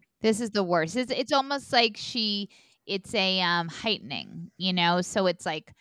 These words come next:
the girlfriends, the long-term girlfriends, the girlfriends from high school. And now, I mean, the wife with the kid, just a baby. I mean, this is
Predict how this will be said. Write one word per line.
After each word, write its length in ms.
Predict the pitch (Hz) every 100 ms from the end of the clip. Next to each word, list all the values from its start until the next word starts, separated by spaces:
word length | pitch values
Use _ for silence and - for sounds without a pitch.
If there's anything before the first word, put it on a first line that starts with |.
| _ _ _ _ -
the 80 |
girlfriends, 960 | 185 214 214 214 214 214 202 190 185 180
the 120 | 190
long-term 640 | 185 190 208 202 220 208 196
girlfriends, 640 | 196 185 180 202 180 175
the 80 | 170
girlfriends 520 | - 180 180 208 196
from 140 | 214 190
high 260 | 185 175
school. 800 | 170 - 185 180 170 170 165 165 - - - _
And 300 | - 185 190
now, 640 | 196 196 190 190 185 170 -
I 140 | 185
mean, 500 | 190 185 175 170 170 -
the 120 | 190
wife 560 | 175 156 170 196 190 -
with 160 | 175 -
the 120 | 165 -
kid, 720 | - 196 180 175 170 156 151
just 320 | - 190 180 -
a 60 |
baby. 680 | 165 - 180 180 175 165 156
I 100 | 113
mean, 260 | 180 170 170 - - 190
this 260 | 208 202 -
is 300 | 220 185 165